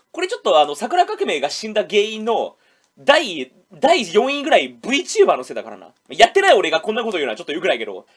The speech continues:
俺もあの、VTuberがどうこうのくだりがなかったら、ちょっとぐらいやってたと思うよ。そもそもゲームもゴミだったって聞きましたけど、まあ、もともとそう、そもそもゲームがゴミだったのが第一位ぐらいな。お前ゲームやってないの？そんなの無視できるぐらいひでき、ひどいよ。<laughs>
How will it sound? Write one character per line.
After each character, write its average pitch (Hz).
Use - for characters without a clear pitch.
俺 269
も 349
あ 269
の、 285
VTuber 269
が 196
ど 247
う 208
こ 214
う -
の 151
く -
だ 175
り 175
が 156
な 147
か 139
っ -
た 127
ら、 127
ち -
ょ 359
っ -
と 381
ぐ 392
ら 302
い 208
や 175
っ 175
て 175
た 202
と 165
思 160
う 147
よ。 101
そ -
も 403
そ 392
も 247
ゲ 294
ー 311
ム 294
も 196
ゴ 202
ミ 247
だ 233
っ 208
た 233
っ -
て 180
聞 -
き 185
ま 175
し -
た 160
け 135
ど、 120
ま 170
あ、 247
も 294
と 381
も 381
と 370
そ 240
う、 170
そ -
も 330
そ 330
も 254
ゲ 269
ー 262
ム 254
が 208
ゴ 175
ミ 220
だ 185
っ -
た 180
の 165
が 160
第 139
一 135
位 139
ぐ 135
ら 110
い -
な。 78
お 165
前 269
ゲ 349
ー -
ム 294
や 233
っ -
て 285
な 285
い 247
の？ 185
そ 208
ん -
な 339
の 254
無 269
視 -
で 214
き 240
る 247
ぐ 208
ら 196
い -
ひ -
で 202
き、 285
ひ 233
ど 415
い 254
よ。 170
<laughs> 359